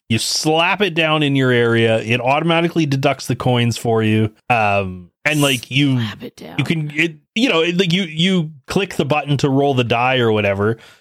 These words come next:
Speaker 1: You roll the die, and, and a lot of your buildings are just automated in that regard, so you don't need to worry about, um, that corner case of, like, "Oh, well, you know, somebody's stealing, and there's different colors of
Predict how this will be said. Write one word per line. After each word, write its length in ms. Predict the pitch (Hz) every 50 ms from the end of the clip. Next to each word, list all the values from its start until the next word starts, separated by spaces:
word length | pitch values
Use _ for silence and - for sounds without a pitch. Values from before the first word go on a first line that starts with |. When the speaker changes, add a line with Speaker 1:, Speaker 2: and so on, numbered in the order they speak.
| _ -
Speaker 1:
You 120 | 147 156
roll 180 | 156 180 208 220
the 100 | 180 165
die, 340 | 139 143 139 139 139 135 131
and, 160 | 123 120 127
and 180 | 127 127 127 131
a 40 |
lot 220 | 131 139 139 143 151
of 100 | 139 143
your 100 | 139 131
buildings 640 | 120 113 117 113 120 123 127 123 117 113 - - - 135
are 140 | 120 123 117
just 260 | 110 120 - - - -
automated 640 | - 113 107 110 123 123 127 127 135 143 156 156 151 151
in 80 | 156 151
that 180 | 147 147 151
regard, 420 | 156 156 143 147 147 156 175 175 -
so 80 | -
you 40 | 143
don't 120 | 135 139 135
need 160 | 135 131 127
to 60 | 127 123
worry 340 | 113 113 113 117 123 127
about, 440 | 123 110 110 113 110 107 110 - - - _ _ -
um, 480 | - 117 110 104 98 95 95 95 92 95 -
that 220 | - 135 139 -
corner 380 | - - 147 131 131 135 143 139
case 440 | 135 - 156 131 131 147 143 - -
of, 160 | 127 113 110
like, 240 | 113 107 104 104 - -
"Oh, 400 | 180 202 185 147 135 123 117 113
well, 340 | 117 113 110 110 110 113 117
you 60 | 117
know, 140 | 113 107 107
somebody's 420 | - - 165 165 - 160 139 -
stealing, 800 | - - - 190 180 175 170 165 160 156 156 156 156 151 151 147 135
and 140 | 120 117
there's 140 | 113 110 110
different 320 | - 170 147 - 147 131 -
colors 680 | - - 151 156 165 165 160 156 151 151 147 - -
of 240 | 131 123 117 -